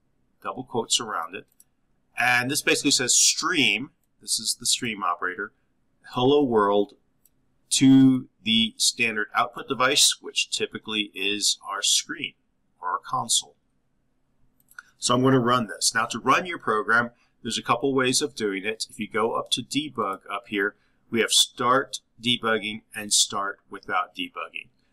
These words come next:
For now, for this demonstration, I'm going to use start without debugging. Debugging is a different, um, demonstration. But if I click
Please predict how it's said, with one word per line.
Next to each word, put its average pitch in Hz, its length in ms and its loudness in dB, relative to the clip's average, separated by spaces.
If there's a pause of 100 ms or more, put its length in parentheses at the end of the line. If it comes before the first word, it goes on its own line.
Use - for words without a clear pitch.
(120)
For 110 220 -2
now, 120 320 2
for 120 160 -10
this 131 180 -2
demonstration, 120 640 -2
I'm 113 140 -6
going 120 140 -2
to 113 60 0
use 107 200 -2
start 117 360 0
without 123 380 -4
debugging. 101 600 -2 (180)
Debugging 110 1000 -4
is 98 120 -8
a 95 60 -12 (120)
different, 113 500 -2
um, 92 360 -8 (400)
demonstration. 90 680 -6 (720)
But 104 140 -10
if - 100 -10
I 98 160 -2
click - 440 -4